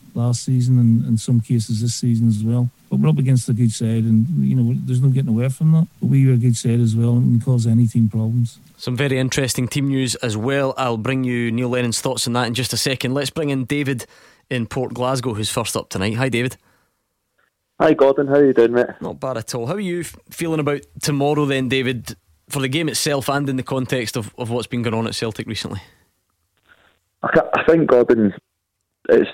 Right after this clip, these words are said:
Speaker 3: tomorrow's a bit of a write-off. They're a good team, um, but I think the fans,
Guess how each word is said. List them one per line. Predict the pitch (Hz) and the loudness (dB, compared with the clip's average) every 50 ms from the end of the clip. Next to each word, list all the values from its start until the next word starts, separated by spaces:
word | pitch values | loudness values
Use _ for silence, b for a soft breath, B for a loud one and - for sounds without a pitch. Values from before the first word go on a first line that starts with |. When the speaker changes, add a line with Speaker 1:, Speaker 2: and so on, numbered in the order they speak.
| _ _ _ | _ _ _
Speaker 3:
tomorrow's | 123 113 127 135 139 139 123 110 | 2 4 4 4 6 6 6 6
a | 107 | 4
bit | - 110 117 | 4 4 2
of | 113 104 | 2 4
a | 95 | 4
write-off. | 98 98 - - 101 98 - - - - - - | 4 4 6 4 4 2 0 -6 -20 -20 -12 -2
They're | 151 113 107 | 0 2 2
a | 107 | 4
good | - 123 120 _ - | 2 2 0 _ 2
team, | 113 110 110 110 104 - _ _ _ _ - - | 2 2 2 2 -6 -12 _ _ _ _ -2 2
um, | 98 98 98 101 101 104 101 98 101 95 90 _ _ | 4 4 6 6 6 6 4 4 0 -4 -10 _ _
but | - 110 107 101 - - _ _ _ _ _ _ | 4 4 4 4 -2 -12 _ _ _ _ _ _
I | - - | -18 0
think | - 147 156 | 0 0 2
the | 165 139 - - | 2 -2 -2 0
fans, | 104 104 113 120 120 117 | 0 2 2 0 0 -4